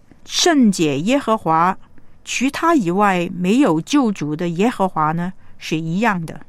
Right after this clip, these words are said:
所谓旧约、新约、本质上都是与救恩有关。神与亚伯拉罕立约，又一再与他的后裔立约，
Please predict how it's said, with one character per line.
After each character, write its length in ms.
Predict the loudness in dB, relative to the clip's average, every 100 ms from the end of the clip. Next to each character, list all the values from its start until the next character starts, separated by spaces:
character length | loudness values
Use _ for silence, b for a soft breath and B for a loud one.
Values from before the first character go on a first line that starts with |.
| -20 -20 -20 -20 -18 -16
所 260 | -4 0 4
谓 180 | 4
旧 340 | 2 4 6 6
约、 320 | 6 4 2
新 420 | -4 -2 2 6 6
约、 260 | 4 2 -4 -14 -20 -4
本 320 | -2 0 -2
质 180 | -2 -2
上 360 | 2 0 0 -6 b b b 0
都 200 | 2 2
是 280 | 2 0 0
与 200 | 0 -4
救 320 | -2 2 2 2
恩 240 | 2 2
有 160 | 2 0
关。 400 | -2 0 0 -2 b b -20 -20 b b
神 220 | -4 -2 2
与 260 | 4 4 2 -6 -18 -12 0
亚 200 | 2 4
伯 140 | 4
拉 180 | 4 4
罕 340 | 2 2 2 0
立 180 | 0 0
约， 320 | 2 2 2 -2 -16 -20 -20 b b 0
又 180 | 2
一 180 | 4 4
再 360 | 2 2 2 2
与 180 | 0 -2
他 240 | -2 0
的 100 | 0
后 320 | -2 0 0
裔 360 | 2 0 -2 -4 -12 -2
立 220 | 0 2
约， 320 | 2 0 -2